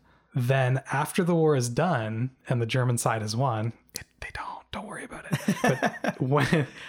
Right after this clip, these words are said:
Speaker 1: when that happens, they will then support Mexico in a war against the United States to take back all that land lost in the Mexican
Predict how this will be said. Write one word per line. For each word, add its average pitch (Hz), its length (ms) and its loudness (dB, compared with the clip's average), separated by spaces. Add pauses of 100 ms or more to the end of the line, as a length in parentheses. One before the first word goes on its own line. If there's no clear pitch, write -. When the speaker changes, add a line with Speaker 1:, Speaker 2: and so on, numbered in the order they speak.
(120)
Speaker 1:
when 196 380 4
that 226 280 4
happens, 127 720 -2 (280)
they 135 260 2
will 254 200 2
then 156 680 0 (400)
support - 540 0
Mexico 139 680 0
in 131 140 0
a 117 80 0
war 127 300 0
against 120 360 0
the 131 60 -2
United 107 420 -2
States - 460 0
to - 140 -6
take - 440 -6
back 127 400 -2 (100)
all 120 100 2
that 113 240 -2
land 120 380 0
lost 107 400 -2
in 117 180 -2
the 104 60 -2
Mexican 107 760 -4